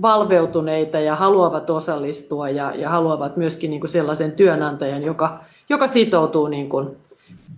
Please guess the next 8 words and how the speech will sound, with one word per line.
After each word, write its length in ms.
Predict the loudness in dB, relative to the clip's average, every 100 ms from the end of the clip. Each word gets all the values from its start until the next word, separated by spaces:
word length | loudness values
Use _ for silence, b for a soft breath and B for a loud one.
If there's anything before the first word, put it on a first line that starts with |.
| -20 _
ihan 420 | -8 -2 0 2 2
ympäristö-, 580 | 2 4 2 2 2 2
im-, 260 | 2 2 2
ympäristötavoitteisiin, 1500 | 2 2 2 0 2 2 2 0 2 2 4 4 4 4 0
mutta 300 | -2 0 0
myöskin 580 | 0 0 0 0 0
yritysvastuuseen 1040 | -2 -2 -4 -6 -4 -4 -4 -6 -4 -2 0
laajemmin. 680 | 0 0 -4 -6 -8 -10